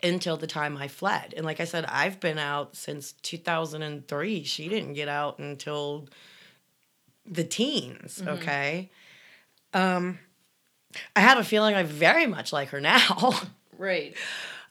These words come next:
Speaker 1: Um, she's having fun in life. She's remarried. She sees her grandkids. She has one son still stuck there.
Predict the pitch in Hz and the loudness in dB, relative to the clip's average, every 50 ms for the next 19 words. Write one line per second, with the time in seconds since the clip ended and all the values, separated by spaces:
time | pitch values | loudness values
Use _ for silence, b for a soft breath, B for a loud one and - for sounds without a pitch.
0 | _ _ 214 202 196 190 190 185 180 175 175 175 170 196 190 180 220 - - 196 | _ _ 8 10 10 12 10 8 8 6 2 0 -2 -6 -10 -6 -4 -2 -2 -2
1 | - 165 202 196 185 185 175 - - 165 156 175 180 185 190 190 185 185 190 196 | 0 2 2 2 2 2 0 2 4 4 4 4 4 2 2 2 4 4 4 4
2 | 196 196 196 190 - - - - - 147 139 135 143 147 147 147 147 151 170 180 | 2 0 -2 -4 -4 -4 -4 -2 -4 -4 -8 -8 -8 -6 -6 -4 -4 -2 -2 0
3 | 185 190 190 185 185 185 185 185 185 180 185 - - - - - - - - 135 | 0 0 0 0 -2 -4 -4 -6 -8 -8 -8 -6 -6 -4 -4 -4 -6 -6 -8 -10
4 | - - 160 147 - - - - 151 156 147 - 151 160 165 170 175 170 - 180 | -10 -10 -10 -10 -10 -14 -16 -14 -12 -12 -8 -2 0 0 0 0 -2 -4 -4 -4
5 | 175 165 - - - 185 202 220 214 180 180 185 180 185 185 185 190 190 196 190 | -4 -4 -6 -4 0 4 4 4 4 2 -2 -2 2 2 2 2 2 0 -2 -4
6 | B B B B B B B - - - 180 170 170 175 170 - - 160 165 165 | B B B B B B B -2 4 6 6 6 6 2 0 -4 -6 -6 -6 -6
7 | - - 156 143 - - 147 135 135 135 143 156 165 | -4 -4 -4 -4 -4 -8 -10 -8 -8 -8 -10 -10 -12